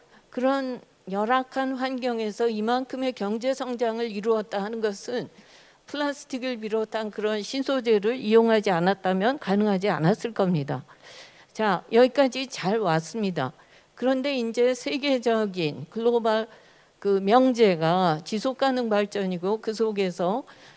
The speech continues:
어, 플라스틱, 예를 들면 아주 범위를 좁혀서 얘기하면 이 플라스틱 문제를, 폴루션, 오염을 어떻게 해결하느냐, 이게 아주 지상과제로 부상이 됐단 말씀이죠.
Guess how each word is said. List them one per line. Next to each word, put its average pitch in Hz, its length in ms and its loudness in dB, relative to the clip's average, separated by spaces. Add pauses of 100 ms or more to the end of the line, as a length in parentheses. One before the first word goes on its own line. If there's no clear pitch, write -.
(180)
어, 160 200 -4
플라스틱, 233 680 -2
예를 226 320 6
들면 175 380 -2
아주 208 260 -2
범위를 214 540 0
좁혀서 190 640 -2
얘기하면 180 640 -2 (400)
이 180 340 0
플라스틱 269 880 -4 (640)
문제를, 220 640 4 (240)
폴루션, 254 540 -2
오염을 226 480 4
어떻게 226 500 2
해결하느냐, 240 800 0
이게 220 260 -2
아주 247 260 -2
지상과제로 226 1000 -2 (340)
부상이 233 420 -2
됐단 208 380 0
말씀이죠. 180 640 -4